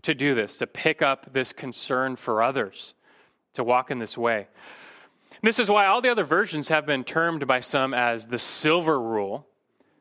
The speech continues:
because they're good, but they're still ultimately selfish. Christ's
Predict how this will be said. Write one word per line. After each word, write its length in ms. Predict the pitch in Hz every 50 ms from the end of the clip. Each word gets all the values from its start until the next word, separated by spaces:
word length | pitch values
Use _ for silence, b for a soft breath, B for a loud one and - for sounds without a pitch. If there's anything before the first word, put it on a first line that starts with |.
| _ _ _
because 320 | - 127 - 170 170 151 -
they're 160 | 202 220 190
good, 440 | 185 233 277 254 233 226 220 185 -
but 460 | 180 160 151 - - - _ _ _ _
they're 100 | 156 143
still 500 | - - - - 240 269 277 240 - - -
ultimately 680 | 127 151 202 - - 170 156 147 143 139 139 131 131 - _ _ _ _
selfish. 680 | - - 165 214 - - 247 151 - - - - - - _ _ _ _ _ _ _ _ _ _ _ _ _ _ _ _ B B B B B
Christ's 340 | - - 180 196 233 - -